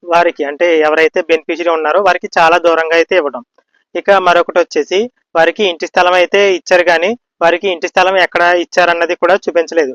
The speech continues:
అంటే సరిహద్దులు ఏంటి, ఇంటి స్థలం ఎక్కడ, జియో ట్యాగింగ్ అయితే చేశారు కదా, అలాంటి ప్రాసెస్ ఏది కూడా ఆ బెనిఫిషరీకి అయితే చేయలేదు.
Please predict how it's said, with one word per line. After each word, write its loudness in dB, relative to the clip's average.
అంటే 0
సరిహద్దులు 0
ఏంటి, 0
ఇంటి -10
స్థలం 0
ఎక్కడ, -4
జియో 2
ట్యాగింగ్ 2
అయితే -2
చేశారు -2
కదా, 0
అలాంటి 0
ప్రాసెస్ 0
ఏది 0
కూడా 0
ఆ 4
బెనిఫిషరీకి -4
అయితే 2
చేయలేదు. -2